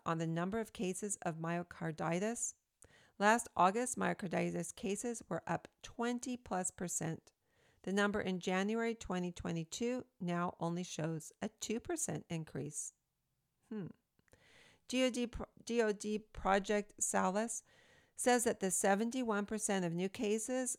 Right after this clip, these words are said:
were in the vaccinated, and the sixty percent of hospitalizations comes from fully vaccinated people,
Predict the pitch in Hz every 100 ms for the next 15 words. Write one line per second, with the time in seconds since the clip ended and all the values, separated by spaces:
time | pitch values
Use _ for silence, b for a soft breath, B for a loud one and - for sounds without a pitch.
0 | _ - 185 180 - 180 165 160 202 240
1 | - 175 165 160 180 - _ _ _ -
2 | 180 165 - 220 - 226 240 - 214 214
3 | 180 196 180 - 175 160 156 185 208 262
4 | 254 - - 175 175 - 170 160 - 202
5 | 202 220 220 - 175 165 - 170 165 -
6 | 156 - 156